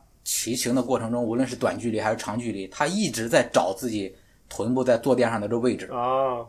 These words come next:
Speaker 2: 嗯，
Speaker 1: 对，
Speaker 2: 嗯。
Speaker 1: 所以这个就是客户他表达给我的这个意思。
Speaker 2: 嗯，嗯。
Speaker 1: 对，但是我每当遇到这种问题的话，我就大概能够判断他在自行车上这个坐的位置是不正的。
Speaker 2: 嗯。
Speaker 1: 而且从我的经验，
Speaker 2: 嗯。
Speaker 1: 或者说，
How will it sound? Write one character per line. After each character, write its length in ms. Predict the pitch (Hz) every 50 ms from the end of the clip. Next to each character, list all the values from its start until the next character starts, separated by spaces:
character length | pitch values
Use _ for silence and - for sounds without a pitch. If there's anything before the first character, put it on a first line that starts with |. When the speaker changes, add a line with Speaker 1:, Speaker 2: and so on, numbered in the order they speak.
| - -
Speaker 2:
嗯， 100 | 127 120
Speaker 1:
对， 200 | 113 104 92 - - - _ -
Speaker 2:
嗯。 80 | 123
Speaker 1:
所 80 | 113 135
以 80 | 131 139 -
这 160 | - 208 165
个 140 | 135 117 113 - - -
就 160 | - - 123
是 320 | - - 113 107 101 101 95 - -
客 240 | - - 160 143
户 240 | - - 160 139 107
他 220 | - - - 113 107
表 200 | - 110 92 90
达 140 | - -
给 140 | 98 117 117
我 220 | 110 104 92 - -
的 80 | 95 98
这 100 | 104 104
个 80 | 98
意 160 | 95 147 135
思。 140 | 123 110 101 - - -
Speaker 2:
嗯， 140 | 143 135 120
嗯。 20 | 107
Speaker 1:
对， 180 | 95 - - _ _ -
但 120 | 123 123
是 80 | 131 127
我 440 | 117 110 104 101 101 101 - - - - _ _
每 160 | - 120 113 107
当 160 | 127 147 175
遇 80 | 185
到 100 | 170 160
这 100 | 165 196
种 120 | 175 131 113
问 100 | 117 110
题 120 | 104 101
的 80 | 95 95
话， 100 | 98 92
我 100 | 87 87
就 180 | 98 110 107 104 - -
大 120 | - 123 113
概 160 | 139 123 104
能 120 | 95 95
够 140 | 98 101 98
判 180 | - - 104 95
断 140 | - -
他 160 | - - 107 107
在 120 | 107 101 - - _ _ _ -
自 120 | - 113
行 120 | 110 110
车 160 | 113 120 110 107
上 180 | 107 98 90 - - - - - - - _
这 120 | - 104 95
个 80 | 95
坐 160 | - 123 113
的 60 | 98 98
位 120 | 107 104
置 60 | 90
是 60 | 101
不 120 | 90 - 113
正 220 | 113 110 92 123
的。 60 | - - -
Speaker 2:
嗯。 200 | 123 113 98 90
Speaker 1:
而 120 | - 120 135
且 180 | - - 123
从 220 | 117 120 127 143 135
我 160 | 123 104 95
的 60 | 104
经 200 | 104 - 127 135
验， 180 | 139 139 120 107
Speaker 2:
嗯。 60 | 101 92
Speaker 1:
或 140 | - 120 110
者 60 | 101
说， 400 | 113 113 113 113 113 113 -